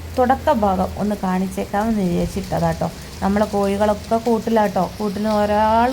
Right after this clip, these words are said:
പുറത്ത് പോയില്ല. നല്ല മഴയാണ്, വീഡിയോയിൽ കാണുന്നുണ്ടല്ലോ, അതുപോലെ ശക്തമായ മഴയാണ്. അപ്പോൾ ഞാൻ പെട്ടെന്നൊരു വീഡിയോ ചെയ്തു എന്നേ ഉള്ളൂ. അപ്പം, ഏ, നമ്മൾ കോഴിക്കൂടൊക്കെ പൂർത്തീകരിച്ചിട്ട്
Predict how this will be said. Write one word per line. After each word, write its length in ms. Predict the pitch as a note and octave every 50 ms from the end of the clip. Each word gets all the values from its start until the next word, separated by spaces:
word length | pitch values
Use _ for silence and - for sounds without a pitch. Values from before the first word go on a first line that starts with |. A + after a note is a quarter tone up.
| C4+ -
പുറത്ത് 300 | - A3+ G#3 G3 G3 A3 G#3 F#3+
പോയില്ല. 300 | F#3+ F#3+ G3+ G3+ G#3 A#3 B3 A#3
നല്ല 720 | G#3 G3 G3 G3+ G#3 G#3+ A3+ A#3 B3 B3+ B3+ C4 C#4 C#4+ C#4+ C4+ A#3
മഴയാണ്, 400 | A3 A3 A3 A3 G#3+ G#3 G3+ G3+ G3 - - - - - - G#3
വീഡിയോയിൽ 320 | G#3 G3+ F#3 A3 A3+ A#3+ A#3+ A#3+
കാണുന്നുണ്ടല്ലോ, 540 | A3+ A3 A#3 B3 A#3+ A#3 A#3 A#3+ B3+ D#4 A4+ - -
അതുപോലെ 760 | F#3 G3 F#3 F3+ F#3+ F#3+ G3 G3 G3 G3 G3+ G3+ G#3 G#3 G#3 G3+ -
ശക്തമായ 680 | F#3 F#3 - - G3 F#3+ G3 G3 G3 G3 G3 G3+ G#3 G#3+ G#3 G3
മഴയാണ്. 400 | F#3 F#3 F#3 F#3+ F#3 F3+ F3+ G3+ - - - - - - - -
അപ്പോൾ 120 | G3+ B3 C4+ C4
ഞാൻ 80 | C4+ C4 -
പെട്ടെന്നൊരു 680 | C4 C4 B3 - - - - - - E4+ E4 F4 E4+ D#4+ D4+ C#4
വീഡിയോ 240 | B3+ A#3+ A#3+ B3+ C4 A#3+
ചെയ്തു 180 | A#3 G#3 G3+ G#3+ A3
എന്നേ 140 | A3+ A#3+ A#3 G#3+
ഉള്ളൂ. 140 | G#3+ B3 E4 - - - - - -
അപ്പം, 220 | G#3+ F#3+ B3 E4 F4+ - - - - G3
ഏ, 20 | G3+ G3+ G3+ G3+ G3 G3 G3+ G#3
നമ്മൾ 180 | G3 G#3 A3 G#3+ G#3 - -
കോഴിക്കൂടൊക്കെ 440 | G#3+ G#3 G#3 G3+ G#3 G#3 G#3 - G3+ -
പൂർത്തീകരിച്ചിട്ട് 680 | G#3 G3 F#3+ - A3 A3+ A3+ A3 G#3 G#3+ - A#3 A#3 D4